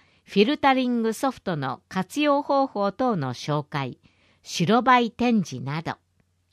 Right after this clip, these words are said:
お問い合わせは、警視庁少年育成課まで。電話番号は零三三五八一の四三二一、内線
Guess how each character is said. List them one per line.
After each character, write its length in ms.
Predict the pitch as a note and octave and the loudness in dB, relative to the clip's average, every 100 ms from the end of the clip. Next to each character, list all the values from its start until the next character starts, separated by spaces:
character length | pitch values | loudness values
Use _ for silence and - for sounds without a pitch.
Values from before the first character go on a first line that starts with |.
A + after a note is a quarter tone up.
| _ _ _ _ _ _ - | _ _ _ _ _ _ -4
お 100 | A3 | -2
問 240 | D4+ D4 | 0 0
い 60 | C#4 | 0
合 40 | |
わ 80 | C4+ | -4
せ 160 | - A3+ | 0 2
は、 200 | G#3 - - _ | 2 0 -14 _
警 240 | - D4 D#4 | 0 2 2
視 180 | - - | -6 -4
庁 420 | G3+ D#3 C#3+ - | -2 -2 -6 -12
少 300 | - A3+ D4 | -4 0 0
年 280 | C#4+ C#4 A#3+ G3+ | 0 -2 -2 -2
育 220 | F3+ - | -4 -2
成 260 | - A3 | 0 0
課 180 | G3+ F3 | 0 -4
ま 160 | D3+ C#3+ | -4 -6
で。 160 | - _ _ _ _ E3+ | -10 _ _ _ _ -2
電 220 | A#3 C4+ | 0 0
話 140 | B3+ | -2
番 220 | A3+ G#3+ D3 | 0 -2 -2
号 240 | C3+ C3 | -6 -6
は 180 | C#3 - - | -4 -6 -6
零 220 | D#3+ A3 | -2 -2
三 360 | - G#3 D#3 C3+ _ _ _ | -2 -4 -4 -6 _ _ _
三 500 | - - C#4 D4 D4 | -6 0 2 0 -2
五 360 | C#4 C4 F#3+ D#3 | 2 4 2 -2
八 560 | - G3 - B3 A3 F#3+ | 0 -2 0 0 0 0
一 260 | - A3 | -2 -2
の 300 | D3+ C#3 - _ _ _ _ - | 0 -2 -6 _ _ _ _ 0
四 360 | G#3+ C4+ D#4 | 2 2 0
三 460 | - D4 B3 E3+ - | -2 0 0 -2 -4
二 440 | F3 G#3 A3+ G3+ - | 0 2 2 0 -4
一、 360 | D3+ - - _ _ _ _ - | -10 -10 -18 _ _ _ _ -4
内 260 | G3+ A#3+ | 0 0
線 400 | A#3 A3+ F#3+ D#3+ | -2 -2 -2 -2